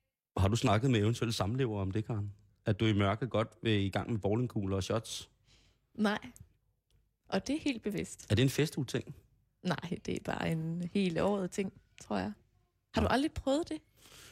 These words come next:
Speaker 2: Bowling fun?
Speaker 1: Øh, jeg, jeg synes, øh, jeg synes, for mig er bowlingkuglen jo, øh, på trods af min, øh, altså, ringe motoriske kontrol, jo et, et våben. Det er jo sådan en form for hammer. Og så,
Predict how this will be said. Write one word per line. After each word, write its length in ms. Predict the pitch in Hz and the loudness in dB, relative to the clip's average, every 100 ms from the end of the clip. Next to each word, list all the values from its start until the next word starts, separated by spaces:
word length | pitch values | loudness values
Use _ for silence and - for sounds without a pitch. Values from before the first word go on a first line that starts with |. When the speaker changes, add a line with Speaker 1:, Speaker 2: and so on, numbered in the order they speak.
| - - | -8 0
Speaker 2:
Bowling 320 | 262 339 339 | 2 2 2
fun? 140 | 285 359 - _ _ _ _ - | 0 0 -12 _ _ _ _ 2
Speaker 1:
Øh, 400 | 90 85 78 78 - - - - | 4 4 2 -2 -6 -12 -8 -6
jeg, 120 | 82 - | -6 -6
jeg 100 | - | -6
synes, 320 | - 82 73 95 | -6 -6 -2 2
øh, 220 | 90 87 | 4 4
jeg 80 | 82 | 0
synes, 220 | 98 98 - _ _ _ _ - - - - - _ - | -2 -4 -6 _ _ _ _ -20 -18 -16 -16 -20 _ -14
for 200 | - - | -10 2
mig 220 | 101 92 113 | 4 4 4
er 40 | |
bowlingkuglen 680 | 98 101 117 113 107 98 92 | 2 2 2 0 0 2 2
jo, 360 | 90 90 95 | 0 0 -4
øh, 220 | - 76 78 - | -6 -6 -8 -6
på 80 | 104 | -6
trods 300 | - 104 101 | 0 0 2
af 40 | 104 | 2
min, 280 | 98 95 | 4 2
øh, 520 | 87 90 87 80 82 - - _ - | 2 0 -2 -6 -6 -8 -10 _ -8
altså, 220 | 90 90 | -2 0
ringe 300 | 92 101 113 110 | 4 4 4 0
motoriske 580 | 107 98 117 101 - | -2 2 2 0 -2
kontrol, 400 | 104 98 - 98 - | -4 -4 0 0 2
jo 260 | 98 92 - | 0 0 0
et, 240 | 95 - - 85 - | -4 -4 -10 -10 -8
et 180 | - 92 | -4 0
våben. 380 | 98 - - 104 - _ _ _ - - - - - - | 2 0 -2 -8 -12 _ _ _ -8 -8 -12 -12 -6 2
Det 20 | |
er 40 | |
jo 60 | 104 | 4
sådan 120 | 101 | 4
en 40 | 104 | 2
form 220 | 113 101 | 2 0
for 100 | 110 | 0
hammer. 300 | 87 82 101 - - _ - - - _ _ _ | 2 2 0 -4 -16 _ -20 -20 -20 _ _ _
Og 140 | 98 | 0
så, 280 | 92 113 107 | 2 2 2